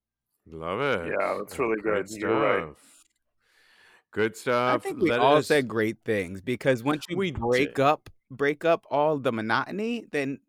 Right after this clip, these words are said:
Speaker 3: it, you never know where it can lead.
Speaker 1: Yeah.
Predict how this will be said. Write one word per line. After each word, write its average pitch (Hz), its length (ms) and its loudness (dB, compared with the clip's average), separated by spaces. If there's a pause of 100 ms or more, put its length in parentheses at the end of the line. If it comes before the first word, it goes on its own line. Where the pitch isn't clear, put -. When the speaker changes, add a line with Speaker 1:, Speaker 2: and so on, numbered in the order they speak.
Speaker 3:
it, 160 240 -4
you 175 180 -8
never 185 220 -2
know 156 220 2
where 107 260 0
it 85 100 -14
can 90 200 -8
lead. 82 400 -16 (1120)
Speaker 1:
Yeah. 165 640 -2